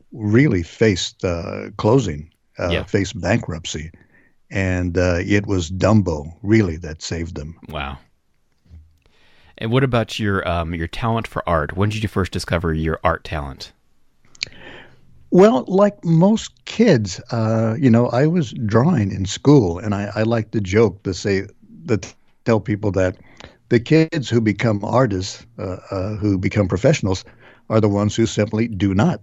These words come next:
Speaker 1: stop drawing and painting.
Speaker 2: Yeah.
Speaker 1: And, uh, that's, <laughs> that seems to make the difference. A, a young,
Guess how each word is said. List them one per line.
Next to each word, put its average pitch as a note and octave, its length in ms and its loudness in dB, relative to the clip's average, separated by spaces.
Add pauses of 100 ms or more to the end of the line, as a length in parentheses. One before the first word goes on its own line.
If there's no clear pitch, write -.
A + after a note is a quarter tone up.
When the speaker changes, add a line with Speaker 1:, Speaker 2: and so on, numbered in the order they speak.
Speaker 1:
stop G2 360 -2
drawing F#2+ 320 -2
and F#2+ 140 -2
painting. C3 540 0
Speaker 2:
Yeah. D#2 180 -8 (680)
Speaker 1:
And, F2+ 400 -6
uh, F2+ 300 -2 (100)
that's, - 280 2 (500)
<laughs> - 280 -14
that C3+ 200 2
seems C3 260 0
to A2 180 -4
make A2+ 360 -2
the G2+ 100 -4
difference. F#2+ 480 -4
A, F#2+ 240 -6
a G#2 60 -2
young, G#2+ 360 -4